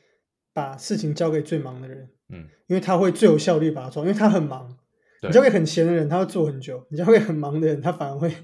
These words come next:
Speaker 1: 最有效率把它做。
Speaker 2: 真的，所以你就看，你把事情丢给那些，诶，平常可能在公司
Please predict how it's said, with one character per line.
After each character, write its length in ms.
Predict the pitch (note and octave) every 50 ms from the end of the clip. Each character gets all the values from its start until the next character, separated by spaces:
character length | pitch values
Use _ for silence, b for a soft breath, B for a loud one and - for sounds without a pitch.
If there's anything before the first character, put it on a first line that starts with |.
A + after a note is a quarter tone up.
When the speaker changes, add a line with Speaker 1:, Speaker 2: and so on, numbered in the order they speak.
| B B B B B B B B
Speaker 1:
最 140 | - A3+ F3+
有 80 | D#3
效 200 | D#3 - G3 F3 D#3+
率 180 | - F3+ E3
把 100 | - -
它 120 | - D#3+ D3
做。 140 | - -
Speaker 2:
真 80 | A2 -
的， 300 | G#2+ G2 F2 E2+ - - _
所 140 | - - C#3+
以 60 | B2+
你 60 | B2
就 40 | B2+
看， 220 | D3+ D#3 D3 C#3 D3
你 120 | C#3+ D3
把 160 | D3+ D3+ -
事 160 | - - D3+
情 180 | B2 A#2+ A2+ G2+
丢 180 | G2+ A2+ A#2 A#2
给 140 | A2+ G2
那 140 | F2+ G2+ G#2
些， 240 | F#2+ F#2+ G2 F#2+ F#2+
诶， 240 | F#2 G2 A2 A#2+ A#2+ - _ - - B2+ G#2+ A2+
平 160 | - - G#2+
常 220 | G2+ G2+ G2 G#2 G2+
可 140 | - G#2+
能 120 | F#2+ F#2+ F#2+
在 280 | F#2 - A#2 A2 G#2+ G2 G2 - - -
公 160 | - G#2 G#2
司 260 | G#2 G2 G#2 G#2 G#2